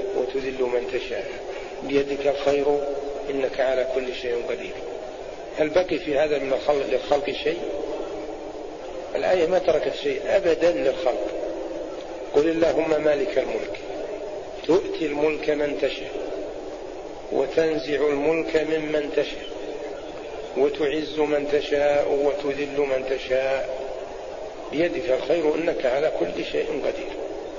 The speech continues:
أصبح الأمر كله بيد الله جل وعلا، فإن أعطي أحد من الخلق شيء فهو م-، منة من الله فضل، وسوف ينزع منه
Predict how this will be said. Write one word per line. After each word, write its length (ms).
أصبح 360
الأمر 340
كله 300
بيد 200
الله 200
جل 160
وعلا، 320
فإن 320
أعطي 500
أحد 300
من 120
الخلق 360
شيء 240
فهو 260
م-، 40
منة 220
من 140
الله 280
فضل، 260
وسوف 320
ينزع 460
منه 200